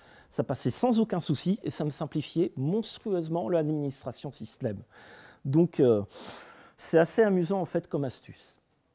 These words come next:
Maintenant, on va chercher le query. Le query est à, est, euh, se situe après un point d'interrogation et donc en fait est une question, puisqu'on demande comment on veut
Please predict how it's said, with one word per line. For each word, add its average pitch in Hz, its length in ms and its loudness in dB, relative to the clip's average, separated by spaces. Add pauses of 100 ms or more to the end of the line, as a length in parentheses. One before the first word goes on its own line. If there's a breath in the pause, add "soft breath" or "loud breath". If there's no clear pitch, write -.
(1700 soft breath)
Maintenant, 262 240 12
on 285 80 10
va 233 80 6
chercher - 320 2
le 220 80 8
query. - 500 0 (1200)
Le 185 140 8
query 269 480 6 (140)
est 190 220 4
à, 220 80 6 (360)
est, - 220 -2
euh, 185 380 8
se - 180 -2
situe 233 300 4
après 226 220 4
un 180 80 6
point 240 160 4
d'interrogation 202 680 4
et 196 60 2
donc 160 300 2
en 110 60 -6
fait - 240 -4
est - 140 -10
une 190 120 4 (160)
question, 170 440 0 (120)
puisqu'on 139 300 -6
demande 147 520 4 (120)
comment 180 420 8
on 165 160 4
veut 175 480 6